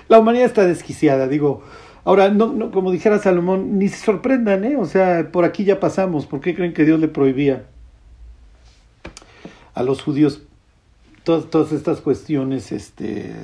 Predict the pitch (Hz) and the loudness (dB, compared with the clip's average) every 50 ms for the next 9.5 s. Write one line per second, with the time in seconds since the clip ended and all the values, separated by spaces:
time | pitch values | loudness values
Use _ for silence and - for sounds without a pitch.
0 | 110 110 120 127 120 120 120 117 117 123 120 127 139 139 135 139 135 - - 151 | -16 -16 -14 -14 -12 -12 -12 -12 -14 -14 -8 -6 -6 -4 -4 -4 -6 -6 -6 -6
1 | 135 123 127 120 127 127 123 117 117 - _ _ - - - - _ _ _ _ | -4 -4 -4 -8 -8 -8 -8 -10 -12 -18 _ _ -20 -20 -20 -20 _ _ _ _
2 | _ _ _ 98 - - - - 135 127 147 151 151 139 143 143 139 135 123 127 | _ _ _ -6 -6 -4 -2 -2 -2 0 0 0 0 2 2 2 2 2 0 -2
3 | - 123 101 - - 127 123 120 120 120 135 - - - - 147 139 - - 170 | -8 -12 -12 -8 -6 -4 -2 -2 -2 -4 -4 -4 -6 -8 -6 -8 -4 0 2 2
4 | 165 156 156 - 139 135 135 131 127 135 - - - - 165 151 135 120 113 107 | 2 2 2 0 0 0 0 2 0 0 0 -2 -6 -4 -4 -2 -2 -4 -6 -6
5 | - 139 131 131 135 123 123 127 - - 135 123 127 113 - - 139 135 151 147 | -8 -10 -10 -6 -6 -6 -6 -6 -8 -10 -8 -8 -8 -10 -10 -10 -4 -2 -2 -2
6 | 143 - - - - - _ _ _ _ - - - _ _ - 143 170 175 - | -2 -6 -12 -20 -20 -20 _ _ _ _ -20 -20 -20 _ _ -2 0 0 0 0
7 | 180 165 151 156 156 151 151 147 147 - 139 131 139 139 135 - - - 156 135 | 0 2 2 2 2 2 0 -2 -2 -2 0 0 0 -2 -2 -4 -8 -8 -8 -6
8 | - 156 151 143 135 - - 127 113 - 131 - - 113 127 131 131 - - 117 | -4 -4 -2 -2 -4 -4 -6 -8 -6 -8 -8 -8 -8 -8 -8 -10 -12 -12 -16 -8
9 | - 143 131 127 131 123 131 156 - | -6 -4 -4 -4 -4 -6 -8 -10 -12